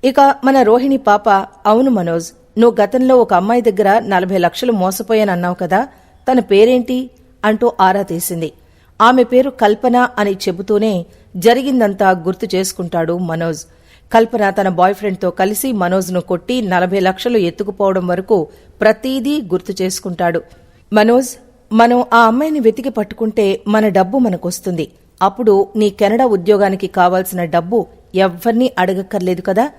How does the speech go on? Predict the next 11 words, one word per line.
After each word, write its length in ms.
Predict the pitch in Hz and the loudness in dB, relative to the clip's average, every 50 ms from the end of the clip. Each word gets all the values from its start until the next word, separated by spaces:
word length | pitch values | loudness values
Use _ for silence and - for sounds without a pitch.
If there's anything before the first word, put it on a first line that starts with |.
| _ _ _ _ _ | _ _ _ _ _
అంటుంది 380 | 202 214 202 220 196 185 202 240 | -4 -4 -2 -2 -4 -2 0 0
రోహిణి. 440 | 185 180 175 175 175 175 170 156 - _ _ _ _ _ _ _ _ _ _ _ _ | 0 0 0 -2 -4 -6 -8 -8 -10 _ _ _ _ _ _ _ _ _ _ _ _
"మంచి 380 | 175 170 165 175 214 - - 277 | -6 -4 -4 -4 -4 0 2 4
ఐడియానే, 600 | 269 262 277 269 285 294 285 262 226 220 240 233 - - | 4 4 2 2 0 0 2 2 0 0 -2 -4 -2 -2
కానీ 400 | 233 233 240 240 226 202 202 - - - 220 | 0 0 2 0 -2 -2 -4 -8 -10 -8 -8
ఇప్పుడు 220 | 214 - - 220 | -8 -2 0 2
ఆమె 280 | 202 180 185 208 220 233 | 2 2 2 2 2 2
ఎలా 160 | 240 254 262 | 4 2 2
దొరుకుతుంది?" 680 | 220 262 254 254 - - - 254 240 240 254 247 247 - | 2 2 0 0 -2 -8 -8 -6 -4 -2 -2 -4 -4 -4
అంటాడు 340 | 220 202 190 202 185 180 196 | -4 -4 -2 -2 -2 -2 -2
మనోజ్. 460 | 214 202 175 165 170 160 151 - - | -2 -4 -4 -4 -4 -6 -8 -10 -14